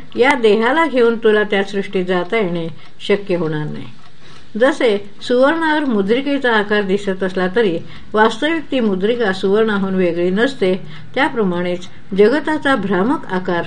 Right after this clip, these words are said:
आपल्याला भासला तरीही जग हे ब्रह्माहून भिन्न नसते. सरोवराच्या काठावरची धूळ सरोवराच्या पाण्यात प्रतिबिंबित झालेली दिसते, तसेच ब्रह्मामध्ये या जगदरूपी अवर्णनीय मायेचे प्रतिबिंब पडलेले दिसते.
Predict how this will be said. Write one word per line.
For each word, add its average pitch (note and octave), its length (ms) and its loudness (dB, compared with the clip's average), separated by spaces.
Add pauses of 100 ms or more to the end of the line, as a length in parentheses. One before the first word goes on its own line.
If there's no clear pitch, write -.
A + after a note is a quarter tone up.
(280)
आपल्याला F3+ 400 0
भासला F#3+ 540 2 (400)
तरीही B3+ 380 2
जग G#3+ 280 4
हे G#3 240 2
ब्रह्माहून F#3 680 0
भिन्न F3 280 -4
नसते. F3+ 560 -2 (800)
सरोवराच्या A#3+ 640 6
काठावरची A3 680 0
धूळ G3 320 2 (340)
सरोवराच्या B3 600 4
पाण्यात G#3 340 2
प्रतिबिंबित A#3 680 2
झालेली F3+ 380 0
दिसते, F#3+ 400 2 (400)
तसेच G#3 400 2 (260)
ब्रह्मामध्ये G#3 880 4
या F#3+ 180 2
जगदरूपी G#3 840 2 (320)
अवर्णनीय B3 680 4
मायेचे F#3+ 500 0
प्रतिबिंब A3+ 580 -2
पडलेले E3 420 0
दिसते. D3+ 320 -6